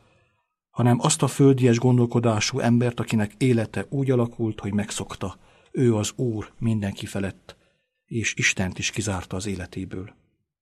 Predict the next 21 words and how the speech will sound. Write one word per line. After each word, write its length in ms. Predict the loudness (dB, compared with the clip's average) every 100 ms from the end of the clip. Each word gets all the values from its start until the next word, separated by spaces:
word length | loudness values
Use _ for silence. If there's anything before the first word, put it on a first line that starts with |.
| _ _ _
Ez 200 | -2 -2
az 160 | -2 -4
öntörvényűség. 1000 | -6 -4 -6 -6 -6 -4 -6 -6 -10 -20 _ _ _ _ _ _ _ _ _ _ _ _ _ _ -6
Az 120 | -4 0
Atya 300 | 0 2 2
és 260 | 2 0
Szentlélek 680 | 2 2 2 2 2 0 -2
isteni 360 | -2 2 0 2
életére 560 | 0 -2 -2 -2 0
maga 260 | 0 0 2
Jézus 420 | 2 2 0 -2
földi 420 | 4 6 6 4
élete 320 | 2 0 -2
a 60 | 0
modell. 480 | 0 -2 -4 -12 -16 -20 _ _ _ _ _ _ _ _ _
Élete 380 | -2 0 0 -2
állandó 440 | 0 0 0 -4 -4
imádság. 600 | -4 -6 -6 -8 -8 -12 -20 _ _ _ _ _ _ _ _ _
Isten 460 | -2 0 2 0
tudatában 720 | 0 0 0 0 -2 -2 -4 -2
lélegzik, 800 | -2 -2 -4 -8 -12 -12 -16